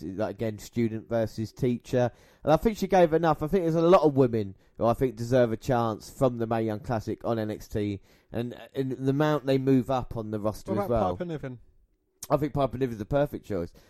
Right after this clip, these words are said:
Speaker 1: But, like, the, the people that move up the main roster, there's always gonna be space in N X T. The problem with Piper Niven, though, she signed on with World of Sport.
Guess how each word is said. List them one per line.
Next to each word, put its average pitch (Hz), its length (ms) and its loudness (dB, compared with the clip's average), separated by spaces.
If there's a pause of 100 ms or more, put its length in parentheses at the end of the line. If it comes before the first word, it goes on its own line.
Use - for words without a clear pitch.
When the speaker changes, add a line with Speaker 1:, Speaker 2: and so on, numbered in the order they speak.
(140)
Speaker 1:
But, 135 260 0
like, 147 260 -2
the, 139 140 -2
the 135 140 -4
people 139 260 0
that 117 140 -2
move 131 200 2
up 131 140 4
the 113 80 -8
main 113 180 -4
roster, 113 220 -4
there's 110 140 -8
always 127 180 -2
gonna 113 80 -10
be 104 100 -14
space 117 460 -4
in 104 100 -4
N 98 120 -6
X - 160 -16
T. 95 300 -6 (360)
The 135 100 -2
problem 170 260 4
with 143 60 -6
Piper 139 280 2
Niven, 127 280 0
though, 110 140 0
she 117 160 -8
signed 117 340 0
on 113 180 -2
with 107 220 -2
World 107 200 0
of 92 60 -12
Sport. 113 360 0